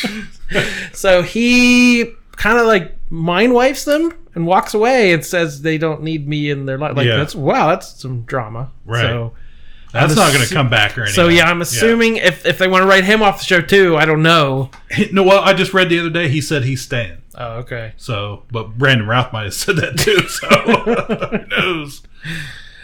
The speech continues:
Speaker 1: So, yeah, I know this show, there are fewer episodes of this one being produced than all the other C W shows. So
Speaker 2: Yeah,
Speaker 1: we're
Speaker 2: it
Speaker 1: probably about half over with the season already.
Speaker 2: Yeah, it generally doesn't start till, like,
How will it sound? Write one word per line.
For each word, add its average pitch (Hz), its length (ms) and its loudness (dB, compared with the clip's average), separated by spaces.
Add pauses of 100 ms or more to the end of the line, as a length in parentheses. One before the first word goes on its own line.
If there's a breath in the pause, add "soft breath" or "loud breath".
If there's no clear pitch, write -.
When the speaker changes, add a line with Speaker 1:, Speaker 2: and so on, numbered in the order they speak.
(100)
Speaker 1:
So, 156 520 4
yeah, 156 240 2
I 156 80 4
know 185 200 4
this 185 200 2
show, 185 420 4
there 165 220 2
are 139 60 -4
fewer 196 520 2
episodes 165 400 0
of 147 60 0
this 160 220 0
one 151 220 -2
being 143 180 -4
produced 143 320 -2
than 139 100 -8
all 139 100 -6
the 139 120 -4
other 135 160 -6
C 127 180 -12
W 117 320 -10
shows. 110 380 -14
So - 100 -12
Speaker 2:
Yeah, 147 260 2
Speaker 1:
we're 156 200 0
Speaker 2:
it 156 60 -2
Speaker 1:
probably 180 260 4
about 156 160 2
half 156 260 0
over 143 420 -2
with 127 140 -10
the - 80 -16
season 135 300 -8
already. 113 420 -6
Speaker 2:
Yeah, 117 240 2
it 120 140 -2
generally 120 420 -4
doesn't 104 300 -8
start 104 260 -12
till, - 80 -12
like, 90 220 -12